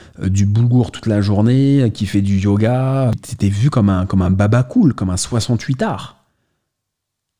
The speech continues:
Tu parlais de développement personnel, t'étais venu comme un soixante-huit art, jusqu'à il y a encore dix ans. Cinq ans, dix ans, allez. Aujourd'hui, ça change, Dieu soit loué.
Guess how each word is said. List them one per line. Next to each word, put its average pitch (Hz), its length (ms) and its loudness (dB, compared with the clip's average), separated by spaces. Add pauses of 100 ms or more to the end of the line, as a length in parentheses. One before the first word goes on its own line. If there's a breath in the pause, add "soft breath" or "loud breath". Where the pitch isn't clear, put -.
Tu - 100 -18
parlais 92 220 -2
de 95 60 0
développement 101 360 0
personnel, 160 380 -2
t'étais - 220 -8
venu 117 160 0
comme 101 160 -4
un 98 60 -4
soixante-huit 117 560 -4
art, - 120 -12
jusqu'à 104 360 -6
il 87 40 0
y 87 40 0
a 92 40 -2
encore 98 300 -4
dix 147 380 -6
ans. 180 220 -8 (460)
Cinq - 460 -4
ans, 175 280 -6
dix 165 300 0
ans, 139 160 0
allez. 110 200 -6 (2000)
Aujourd'hui, 113 420 0
ça 170 200 0
change, 170 340 0
Dieu 104 160 0
soit 156 220 0
loué. 170 240 -2